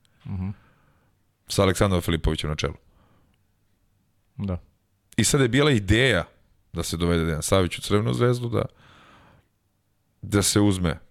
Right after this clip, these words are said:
Speaker 2: Len trofej, pa će onda idemo.
Speaker 1: Pa ajde.
Speaker 2: Kao na godišnjicu osvajanja Lige šampiona.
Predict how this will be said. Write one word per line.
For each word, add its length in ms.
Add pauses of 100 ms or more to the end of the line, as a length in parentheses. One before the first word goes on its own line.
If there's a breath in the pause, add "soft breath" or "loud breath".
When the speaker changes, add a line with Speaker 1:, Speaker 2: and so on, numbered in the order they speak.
Speaker 2:
Len 220
trofej, 420 (2750)
pa 100
će 140
onda 100
idemo. 160 (1300)
Speaker 1:
Pa 120
ajde. 160
Speaker 2:
Kao 300
na 160
godišnjicu 680
osvajanja 320
Lige 160
šampiona. 380